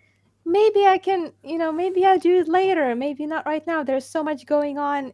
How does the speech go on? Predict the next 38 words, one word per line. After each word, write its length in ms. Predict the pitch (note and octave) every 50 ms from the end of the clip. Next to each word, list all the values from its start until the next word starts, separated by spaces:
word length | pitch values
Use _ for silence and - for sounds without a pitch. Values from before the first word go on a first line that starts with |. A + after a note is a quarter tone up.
| -
besides 600 | A3+ C#4 C#4 B3+ - - B3+ B3 C4+ D4 C4+ B3
Resident 360 | C4+ C4 A3+ A#3+ B3 A#3 A3 A3
Evil 460 | A3+ B3 C#4+ C#4+ - A#3 G#3 G3 F#3+
in 200 | F#3 G3+ G3 G3+
my 240 | G#3+ A3+ C4 D4 D4+
life 360 | C4+ A3 F#3+ F3+ F3+ F#3 - -
and 120 | G3+ G3
not 200 | G3 G#3+ A3+ G#3+
just 280 | - A3+ A3 A3 - -
in 120 | A#3 A3
YouTube. 480 | G#3+ A3+ A3 - - C#4+ D4+ D4+ A3+ G3
And, 180 | F#3+ F#3 F#3 F3+ - _ _ _ _ _ _ _ _ _ -
and 180 | A3 A3 G#3+
why 160 | A3+ A#3 A3+ A#3+
would 200 | A#3 A#3 A3 A3+
I 100 | G#3+ G#3
do 280 | G#3 - B3 B3+ B3+
it 200 | B3 A3 G#3 G3+
if, 240 | F#3 G#3 - - _ _ _ _ _ _ _ _ _ _ _ -
if 200 | A#3 A3+ - - -
that 180 | C4 - -
would 180 | A#3 A#3 A3 F#3+
be 300 | A3 G#3+ F#3+ F3+ - - _ _ _ _ _ _ _ _ _ _ _ _ _ _ _
fake 640 | - - - - - - - A#3+ A3 A#3+ C#4+ - -
excitement 680 | D4 - - - - C#4+ D4 D#4 - - E4 D#4 D4+ -
about 300 | D#4 - D#4+ D#4+ D#4+ E4
it, 100 | E4 D#4+
I 120 | D#4+ D#4+ D#4+
guess? 340 | - D#4 E4 E4 - -
Because 380 | - - A#3+ - A3 G#3+ A3 A#3
in 120 | A#3 A3 G#3+
reality, 460 | G#3+ G#3+ G3+ G#3 A3 A3+ A3+ - A3+
I 100 | G#3 G3
feel 260 | - _ G#3+ A3 G#3+
overwhelmed 640 | G#3 G3 F#3+ F#3+ F#3 F3+ F3+ F3 F3 F#3 F#3+ F#3+ F3+
and 180 | F3 E3 E3 E3+ F3
not 240 | F3 F#3 - - _ _ _ -
really 480 | F3+ F#3 F#3+ F3+ F3+ F3+ F3 F3 F3+